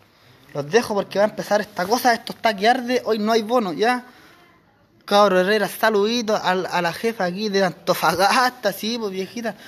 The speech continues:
pero me enamoré de la jefa, sí tiene, eh, hay que pelear con un karateca, parece ahí, si quería entrar, te hizo el tiro, te paso el dato, es cinturón negro, pin, rin, rin. Ya, cabrón, pónganle bueno, voy a estar ahí en la radio poniéndole todo el énfasis,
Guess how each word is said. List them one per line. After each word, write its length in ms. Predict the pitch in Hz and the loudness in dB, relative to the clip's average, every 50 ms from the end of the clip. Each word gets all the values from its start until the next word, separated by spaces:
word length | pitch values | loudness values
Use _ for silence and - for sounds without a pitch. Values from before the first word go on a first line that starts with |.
| - - - _ | -20 -20 -16 _
pero 420 | - 151 160 165 165 165 160 156 - - - - - - - - _ - - - - - _ _ _ _ _ _ _ | -4 0 2 2 2 2 0 -2 -6 -16 -20 -20 -20 -20 -20 -20 _ -20 -20 -20 -20 -20 _ _ _ _ _ _ _
me 100 | - 175 | -2 0
enamoré 360 | 180 180 175 185 185 190 208 | 2 2 4 4 4 4 6
de 120 | 233 226 214 | 4 4 4
la 100 | 190 160 | 2 -2
jefa, 360 | - - 214 226 202 175 147 | -2 -2 -4 -4 -4 -6 -10
sí 160 | - - 202 | -10 -10 -10
tiene, 460 | 185 190 202 185 180 175 165 160 160 | -6 -6 -6 -4 -4 -4 -4 -4 -6
eh, 340 | 160 - - - 151 139 - - - _ _ _ | -6 -8 -10 -10 -10 -10 -12 -16 -20 _ _ _
hay 160 | 170 196 196 | 0 0 0
que 120 | - 180 160 | -2 -2 0
pelear 280 | 165 165 202 202 202 | 2 2 2 0 0
con 160 | - 185 175 | -4 -4 -2
un 80 | 202 214 | -2 -4
karateca, 920 | 208 - - 160 147 143 151 165 214 233 220 226 220 214 214 220 214 214 | -4 -2 -2 0 0 0 0 0 0 0 0 -2 -2 -2 -4 -4 -4 -2
parece 380 | 220 220 233 240 254 226 233 240 | 0 0 0 0 0 -2 -2 -2
ahí, 260 | 240 254 262 262 254 247 | -2 -2 -2 -6 -8 -8
si 120 | - 240 | -8 -8
quería 200 | 226 240 247 247 | -6 -4 -2 -2
entrar, 260 | 254 247 - - 277 262 | -4 -4 -4 -6 -6 -4
te 180 | - - 220 | 0 0 0
hizo 140 | 214 196 - | 0 2 -2
el 140 | 214 196 - | -4 -4 -4
tiro, 240 | - 285 269 247 226 | -4 0 0 2 4
te 80 | 226 | 4
paso 180 | 233 226 214 240 | 2 2 0 -2
el 160 | 240 240 240 | -2 -2 -2
dato, 380 | 240 262 277 247 233 220 220 214 | 2 2 2 2 2 0 0 -2
es 100 | 214 208 - | -4 -4 -6
cinturón 540 | - 220 214 - - 220 220 226 226 233 240 | -10 -10 -10 -6 -4 0 0 0 0 2 0
negro, 280 | 269 269 262 240 240 | 0 0 2 2 2
pin, 240 | 240 254 254 240 233 | 0 0 -4 -4 -4
rin, 300 | 240 277 285 262 247 233 | -4 -4 -4 -4 -4 -4
rin. 500 | 262 262 269 269 277 277 269 269 247 214 - - _ _ - | -4 -2 0 0 0 0 0 -2 -4 -6 -12 -20 _ _ 0
Ya, 100 | 175 196 | 0 2
cabrón, 300 | 208 233 240 214 156 - - _ - | 4 4 2 2 0 -8 -16 _ -10
pónganle 400 | 202 208 196 190 175 170 170 175 | -8 -4 -2 -2 -2 0 -2 0
bueno, 240 | 185 233 254 247 | 0 0 0 0
voy 100 | 233 214 | -2 -2
a 40 | 208 | -4
estar 280 | 190 - - - 208 208 | -4 -4 -6 -2 0 0
ahí 160 | 208 214 214 | 0 0 0
en 140 | 208 202 190 | -2 0 -2
la 60 | 190 | 0
radio 300 | 196 220 240 247 233 208 - - - - - - | 0 0 0 0 -2 -6 -6 -10 -20 -20 -10 -6
poniéndole 500 | 165 175 202 220 226 208 185 170 175 180 | -4 -2 -2 0 0 0 0 0 0 0
todo 120 | 214 226 | 2 2
el 100 | 226 240 | 2 2
énfasis, 460 | 262 247 240 - 240 220 - 226 208 | 0 -4 -6 -10 -12 -8 -8 -8 -10